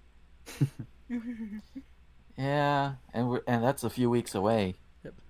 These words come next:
Speaker 3: Okay, I'll wait till bring up
Speaker 2: Oh.
Speaker 3: that note. Uh, distributed by,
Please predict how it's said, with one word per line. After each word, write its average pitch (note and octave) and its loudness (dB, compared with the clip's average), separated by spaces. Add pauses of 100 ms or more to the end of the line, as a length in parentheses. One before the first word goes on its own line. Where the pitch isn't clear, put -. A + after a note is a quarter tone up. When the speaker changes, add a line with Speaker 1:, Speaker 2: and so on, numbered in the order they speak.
Speaker 3:
Okay, C3 -8
I'll A#2+ -2
wait G#2 0
till G#2 0
bring F2+ 0
up - -6
Speaker 2:
Oh. - -10
Speaker 3:
that A#2+ -6
note. B2 -6 (120)
Uh, C3 -2 (680)
distributed A#3+ 2
by, G3+ 4